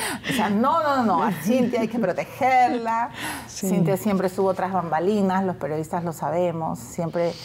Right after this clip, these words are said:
Speaker 1: viéndola de lejos, ¿no? Pero bueno, le agradezco a ella por haberme dado su, su tiempo, por haber abierto parte de su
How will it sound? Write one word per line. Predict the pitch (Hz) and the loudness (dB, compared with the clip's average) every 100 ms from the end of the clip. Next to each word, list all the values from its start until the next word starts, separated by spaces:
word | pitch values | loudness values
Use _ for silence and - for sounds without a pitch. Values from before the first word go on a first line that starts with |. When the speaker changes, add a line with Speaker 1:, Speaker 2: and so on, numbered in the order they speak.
| - - - | -18 -20 -6
Speaker 1:
viéndola | 180 170 170 160 | -2 0 2 0
de | 156 | 0
lejos, | 175 202 196 190 170 160 | 2 2 2 0 -6 -4
¿no? | 165 165 - - - - - - - - - - - - - - - - 185 185 - | -4 -4 -6 -14 -20 -20 -20 -20 -20 -20 -20 -18 -16 -16 -16 -18 -16 -6 -4 -4 0
Pero | 208 214 | 0 2
bueno, | 240 196 170 - - - - 156 - 180 180 - - | 2 0 -4 -8 -16 -18 -16 -14 -12 -12 -14 -18 -8
le | 180 202 | 2 4
agradezco | 180 180 175 202 - 233 | 6 4 2 0 0 0
a | |
ella | 214 214 208 226 | 4 2 2 0
por | 208 | 0
haberme | 160 175 185 190 | 0 0 2 2
dado | 185 190 185 | 4 4 0
su, | - 185 170 165 165 | -4 -2 0 -2 -4
su | - 170 | -8 -8
tiempo, | - 240 240 214 | -2 2 2 0
por | 175 160 | 0 0
haber | 165 180 180 | 2 2 2
abierto | - 180 175 185 | 0 0 0 -4
parte | 185 175 185 | -4 -2 0
de | 180 | -2
su | 185 165 156 | -2 -4 -4